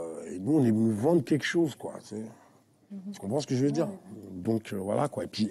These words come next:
Speaker 1: on est venu vendre quelque chose, on s'appelle Nique ta mère, donc ça veut dire, euh, ils ont tous un fusil, et toi, euh, t'as mis un, un chapeau de lapin, et, euh, et ouais, hop, on y va.
Speaker 2: Euh, est-ce que tu peux me raconter, euh, les tournées N T M,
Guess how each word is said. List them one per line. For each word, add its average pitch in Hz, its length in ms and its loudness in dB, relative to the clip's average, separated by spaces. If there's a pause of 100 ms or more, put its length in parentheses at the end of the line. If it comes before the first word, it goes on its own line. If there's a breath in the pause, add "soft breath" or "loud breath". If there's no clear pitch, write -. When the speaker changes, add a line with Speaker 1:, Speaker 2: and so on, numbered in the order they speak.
Speaker 1:
on 110 160 4
est 107 60 6
venu 117 140 4
vendre 120 220 4
quelque 123 160 0
chose, 165 240 4
on 131 60 2
s'appelle 113 320 2
Nique 135 180 2
ta 135 140 2
mère, 143 340 4
donc 104 160 2
ça 113 120 -2
veut 110 140 2
dire, 110 200 2
euh, 98 240 0 (580 loud breath)
ils 113 160 2
ont 107 60 4
tous 185 240 2
un 156 80 8
fusil, 143 460 4
et 113 60 8
toi, 131 200 4
euh, 107 340 4 (540 loud breath)
t'as 107 120 -4
mis 113 140 6
un, 117 140 4 (380)
un 95 60 -6
chapeau 120 280 -2
de 117 60 0
lapin, 139 400 4
et, 131 100 4
euh, 95 640 -2
et - 20 -2
ouais, 104 320 0
hop, 139 160 0
on 147 80 4
y 139 60 2
va. 123 180 -2 (200)
Speaker 2:
Euh, 175 100 -10
est-ce - 140 -12
que - 80 -12
tu - 160 -14
peux 277 120 -10
me 240 100 -6
raconter, 220 600 -4
euh, 190 340 -2
les 190 120 -4
tournées 202 400 -4
N 190 100 -6
T - 140 -10
M, 208 280 -2